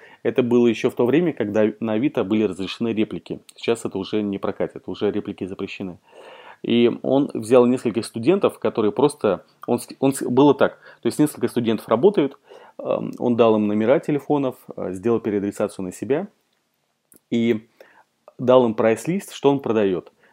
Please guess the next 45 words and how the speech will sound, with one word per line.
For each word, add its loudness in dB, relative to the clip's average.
И 0
они 0
просто 2
выставляли 2
объявления 0
с -6
этого 0
номера. -4
Вот. -8
И 0
на -2
него 2
шла -2
переадресация. -6
Он, -10
он -8
принимал -6
звонки, -6
встречался -8
с -20
клиентом. -6
Потом 2
ему 2
и 2
это 2
надоело. 0
Он -2
стал 0
встречаться -6
с -14
клиентами 2
прямо 2
рядом 0
с -14
этим -6
рынком -2
в -20
Питере, -4
о-, -6
около 2
вот, -2
э, -6
на, -8
на -6
Садовой. 0